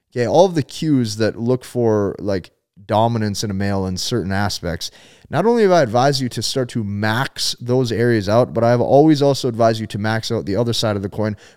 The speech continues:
which is the provisioning side. And the reason why that's important too, a lot of YouTube channels are going to tell you, "Hey, if you max out provisioning, you, if you have money, if you have resources, that's gonna just make you a beta male provider, and all of a sudden you're all, uh,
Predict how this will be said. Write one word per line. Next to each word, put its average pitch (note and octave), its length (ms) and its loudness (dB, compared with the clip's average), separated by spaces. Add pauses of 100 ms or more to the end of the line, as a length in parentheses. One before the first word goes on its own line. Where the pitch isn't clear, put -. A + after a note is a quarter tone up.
which G#2+ 180 -10
is G#2 120 -8
the A2+ 100 -2
provisioning A2+ 600 0
side. E2+ 360 -4 (240)
And A2+ 100 -4
the B2 60 -2
reason D#3+ 320 0
why C3 200 2
that's A#2 260 -2
important A2+ 440 -2
too, A#2+ 260 0 (720)
a A#2 80 -6
lot C#3 160 4
of C#3+ 80 2
YouTube C#3 340 -2
channels G#2+ 380 -4
are A2 60 -6
going A2 160 -2
to G2+ 80 -6
tell A2+ 160 -4
you, G2 80 -2
"Hey, A2 240 0 (440)
if A2 140 -8
you D3 100 -2
max C3+ 380 2
out C#3 200 2
provisioning, B2+ 720 -2 (100)
you, A2+ 200 -4
if A2 160 -4
you C3 100 2
have A2 120 0
money, A#2+ 240 0
if G#2+ 120 -6
you B2 60 0
have G2+ 100 -2
resources, B2 640 0 (300)
that's B2+ 220 0
gonna B2+ 200 -4
just A2+ 220 -6
make A#2 220 -6
you A#2 120 0
a F#2+ 80 0
beta B2 400 0
male B2+ 200 2
provider, A2+ 500 0
and G#2 80 -2
all A2 100 2
of A2 80 0
a A2 60 -2
sudden G#2 260 -2
you're A2 320 2
all, G#2 260 2
uh, F2 300 -2